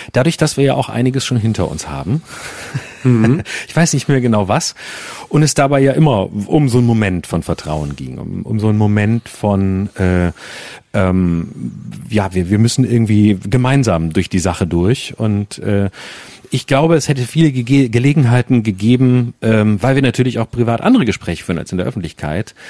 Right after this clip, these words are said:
Speaker 1: ähm, sich gegenseitig, äh, zu verraten. Und das ist nie passiert. Und deswegen, ähm, halte ich das für eine, für, würde ich sagen, dass ein Vertrauen da ist. Weil wir, wir beide,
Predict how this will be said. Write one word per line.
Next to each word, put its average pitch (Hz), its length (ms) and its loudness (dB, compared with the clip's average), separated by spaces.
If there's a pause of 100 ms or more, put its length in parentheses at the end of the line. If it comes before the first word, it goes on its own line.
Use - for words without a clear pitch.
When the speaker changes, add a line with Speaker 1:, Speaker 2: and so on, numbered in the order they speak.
(300)
Speaker 1:
ähm, 113 420 2 (120)
sich - 240 0
gegenseitig, 131 920 0
äh, 113 320 2 (260)
zu - 120 -4
verraten. 92 680 -2
Und 104 240 -2
das 107 120 -4
ist - 160 -8
nie 127 120 2
passiert. - 480 -4
Und 92 140 -2
deswegen, 113 480 0 (440)
ähm, 110 580 2 (680)
halte 117 320 -2
ich 113 120 -6
das 117 180 -2
für - 160 -2
eine, 104 440 2 (180)
für, - 460 -10
würde 117 220 -2
ich 101 160 -4
sagen, 113 260 0
dass 113 120 -8
ein 107 60 -4
Vertrauen 104 480 0
da 92 200 -2
ist. - 260 -12
Weil 104 220 0 (420)
wir, 120 380 0
wir 123 500 -2
beide, 135 720 2